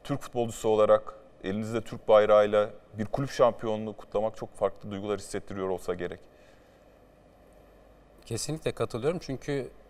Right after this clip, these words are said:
Speaker 2: biz orada yalnızdık yani. Hani baktığın zaman gerçekten Rusya'da çok fazla Türk olmuyordu. Çok az insan vardı. Başka bir ülkede başka bir şekilde hem kendini hem de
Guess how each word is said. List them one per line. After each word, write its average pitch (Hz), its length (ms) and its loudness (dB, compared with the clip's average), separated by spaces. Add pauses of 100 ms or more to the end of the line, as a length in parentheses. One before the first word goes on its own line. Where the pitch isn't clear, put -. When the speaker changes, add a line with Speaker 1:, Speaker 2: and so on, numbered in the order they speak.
(1400)
Speaker 2:
biz 110 280 -4
orada 135 220 2
yalnızdık 104 540 6
yani. 73 240 -4 (540)
Hani 82 280 -8
baktığın 87 340 0
zaman 82 260 -4
gerçekten 98 580 -2
Rusya'da 92 540 -4 (140)
çok - 220 -6
fazla 90 280 0
Türk - 220 -12
olmuyordu. 71 480 -6 (120)
Çok - 200 -6
az 78 160 2
insan 76 360 -10
vardı. 73 320 -8 (600)
Başka 98 360 4
bir 120 60 -4
ülkede 110 380 -6
başka 107 360 2
bir 113 240 -6
şekilde 101 440 -10
hem 123 220 -2
kendini 113 560 -2
hem 117 200 -2
de 139 80 -4